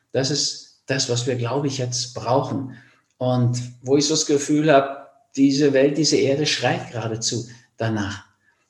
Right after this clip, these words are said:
Wir könnten gesund in einer gesunden Welt leben. Wir haben, wir wissen es auf manchen Ebenen schon lange, es gibt längstens genug gutes Essen für alle. Ja, wir müssen es nur anständig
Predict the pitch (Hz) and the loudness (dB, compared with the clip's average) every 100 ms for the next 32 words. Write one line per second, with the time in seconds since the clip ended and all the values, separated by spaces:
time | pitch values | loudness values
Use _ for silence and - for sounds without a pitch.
0 | - 143 139 160 185 107 120 127 131 127 | 0 0 4 2 2 -2 -4 -2 0 2
1 | 156 156 - 120 117 123 123 120 - 127 | 4 2 0 0 2 2 4 2 0 -2
2 | 120 123 135 107 104 117 120 110 113 110 | -2 0 -2 -4 -6 -8 -8 -10 -8 -12
3 | - _ _ _ - - _ - 131 127 | -16 _ _ _ -20 -20 _ -6 -4 2
4 | 147 151 135 160 160 143 131 131 160 139 | 2 4 4 4 4 4 4 4 4 4
5 | 139 151 123 120 113 151 131 - - 120 | 4 4 2 2 2 2 2 0 -4 -2
6 | 123 170 - - - 120 120 123 - 160 | 2 4 2 -2 -4 0 0 0 0 -2
7 | 196 127 - - 120 110 - 147 127 131 | -2 0 0 2 2 0 -2 0 2 2
8 | 160 143 - - - _ _ - _ - | 0 -2 -6 -12 -20 _ _ -20 _ -2
9 | 143 147 151 147 151 160 160 - 139 151 | 2 6 6 6 4 4 2 2 4 4
10 | 147 143 135 135 131 - | 4 2 2 0 -4 -12